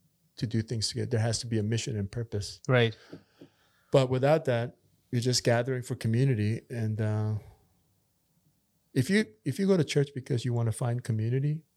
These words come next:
Speaker 1: um, that's why people church hop all the time.
Speaker 2: Mm-hmm.
Speaker 1: Because they, "Oh, this is a good community. We're gonna make friends, or you're gonna find a wife," whatever. And then you don't find one, you're gonna leave.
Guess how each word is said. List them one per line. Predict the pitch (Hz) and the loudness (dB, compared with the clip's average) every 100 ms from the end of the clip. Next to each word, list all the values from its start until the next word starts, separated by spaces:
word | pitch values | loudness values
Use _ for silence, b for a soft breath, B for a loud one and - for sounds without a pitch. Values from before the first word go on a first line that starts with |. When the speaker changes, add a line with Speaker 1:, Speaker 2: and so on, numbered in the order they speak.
| _ _ _ _ _ _ _ _ _ _ - | _ _ _ _ _ _ _ _ _ _ -4
Speaker 1:
um, | 107 104 104 120 _ _ - | -2 -2 -2 -6 _ _ 0
that's | 127 | 2
why | 175 | 2
people | 143 151 143 | 2 -2 -6
church | - 151 143 | -2 -2 0
hop | 107 90 | -2 -2
all | 98 95 | -4 -4
the | |
time. | 95 107 98 - _ _ _ - | -4 -8 -8 -10 _ _ _ -6
Speaker 2:
Mm-hmm. | 139 131 123 110 | -4 -2 -4 -6
Speaker 1:
Because | 120 113 101 | -4 -2 -2
they, | - 107 101 - _ _ _ _ _ _ _ _ _ _ _ - | -2 0 -2 -4 _ _ _ _ _ _ _ _ _ _ _ 4
"Oh, | 151 | 4
this | 139 147 | 4 0
is | 151 | -2
a | |
good | 139 147 147 | -2 -2 0
community. | 139 143 156 131 | 2 4 4 4
We're | 120 | 2
gonna | 135 139 | 2 2
make | 139 139 | 2 0
friends, | - 143 120 113 | 0 0 0 -4
or | 139 | -2
you're | 120 | 0
gonna | 135 | 0
find | 120 147 139 | 0 2 2
a | 131 | 2
wife," | 131 123 104 127 | 0 -2 -4 -4
whatever. | 113 110 110 110 _ _ _ B B B B B B _ _ _ _ | 0 0 0 -4 _ _ _ B B B B B B _ _ _ _
And | 131 127 | 0 4
then | 139 139 | 6 6
you | 135 | 6
don't | 147 143 | 6 2
find | 160 175 | -2 -2
one, | 135 | -4
you're | 131 139 | -4 -4
gonna | 139 | -4
leave. | 185 120 - | -4 -6 -10